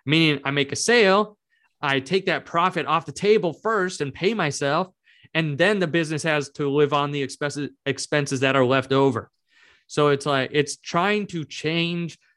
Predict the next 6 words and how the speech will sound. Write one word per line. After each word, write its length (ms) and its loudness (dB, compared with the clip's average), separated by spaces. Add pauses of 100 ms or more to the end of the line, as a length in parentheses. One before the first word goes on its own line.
(120)
the 100 2
habits 600 2
and 140 -2
the 60 0
mindset 800 -2 (540)
versus, 1080 0